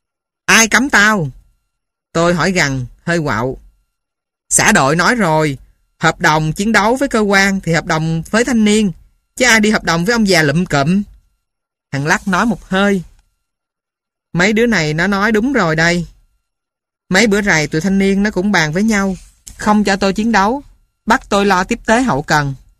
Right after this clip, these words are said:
Tôi đâu chỉ có chê cái chuyện này, nhưng được đeo cái huy chương dũng sĩ diệt Mỹ thì khoái hơn nhiều." Tôi đấu tranh, nhưng tụi nó kiên quyết lắm.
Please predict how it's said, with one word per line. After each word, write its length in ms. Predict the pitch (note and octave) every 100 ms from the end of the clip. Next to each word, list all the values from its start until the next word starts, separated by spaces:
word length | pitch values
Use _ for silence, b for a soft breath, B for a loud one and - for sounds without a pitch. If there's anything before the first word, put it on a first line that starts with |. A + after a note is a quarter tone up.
| _ _ _ _ _ _
Tôi 120 | G#3+
đâu 240 | A3 G#3+ G#3+
chỉ 140 | A3+
có 180 | - B3+
chê 260 | B3 A3+ A3
cái 120 | C4
chuyện 220 | D#3+ E3
này, 340 | E3 D#3+ E3 - _ _ _ _ _ F3
nhưng 240 | F#3+ G3
được 160 | D#3 F#3
đeo 180 | F#3+
cái 120 | F#3+ A#3
huy 160 | G#3
chương 220 | G3+ G3
dũng 160 | E3 F#3+
sĩ 180 | - G3
diệt 180 | F3 D#3+
Mỹ 180 | C#3+
thì 120 | G3 E3+
khoái 240 | F#3 C#4
hơn 220 | A#3+ G#3
nhiều." 320 | E3+ E3+ D#3+ - _ _ _ _ _ _ _
Tôi 160 | F3+ F#3
đấu 140 | F#3
tranh, 340 | A#3 G3 F#3 E3 - -
nhưng 220 | F3 F3
tụi 120 | C#3+
nó 140 | D#3 G3
kiên 300 | - F3+ E3
quyết 180 | A3 G3+
lắm. 220 | F#3